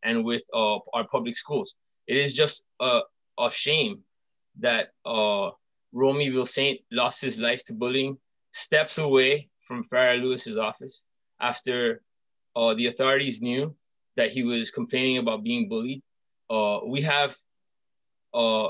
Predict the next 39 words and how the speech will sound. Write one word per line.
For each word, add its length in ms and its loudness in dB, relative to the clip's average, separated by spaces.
failure 420 2
after 240 -2
failure 420 2
in 120 -2
our 100 0
community. 560 -4
And 340 2
I 100 2
am 160 2
glad, 380 2
uh, 400 0
today 380 2
to 180 0
have 180 0
the 120 2
opportunity 480 -4
to 140 -8
share 520 4
my 200 2
vision 340 2
for 160 -8
the 80 -4
solutions 600 0
that 120 4
I 100 2
bring 320 -4
to 120 -10
this 140 -6
community, 640 -4
and 220 -4
very 320 2
happy 400 -2
not 180 0
to 100 -14
be 120 -10
burdened 500 4
with 200 2
spending 460 2
airtime, 600 2